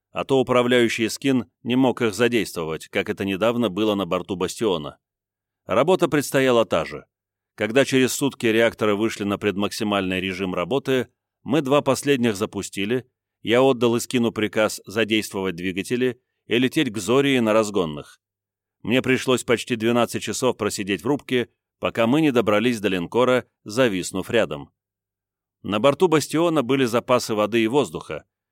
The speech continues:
Все это мы задействовали для запуска системы жизнеобеспечения на борту центра, а то скафы снимали только на борту спасателя,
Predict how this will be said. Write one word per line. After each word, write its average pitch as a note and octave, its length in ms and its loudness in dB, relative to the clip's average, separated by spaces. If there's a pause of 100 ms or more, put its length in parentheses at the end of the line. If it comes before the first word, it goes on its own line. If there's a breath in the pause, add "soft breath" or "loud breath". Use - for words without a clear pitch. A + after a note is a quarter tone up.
(160)
Все - 160 0
это E3+ 180 2
мы D3+ 120 4
задействовали B2+ 640 2
для G#2+ 200 2
запуска A2 460 -2
системы G#2+ 440 -2
жизнеобеспечения G#2 1120 -2 (220)
на A2+ 160 0
борту G#2+ 320 0
центра, E2 480 -2 (420)
а F2 140 -4
то A#2+ 160 2
скафы A#2+ 360 0
снимали A2 420 0
только A2 300 0
на G#2 120 0
борту G2+ 300 0
спасателя, F2+ 720 -2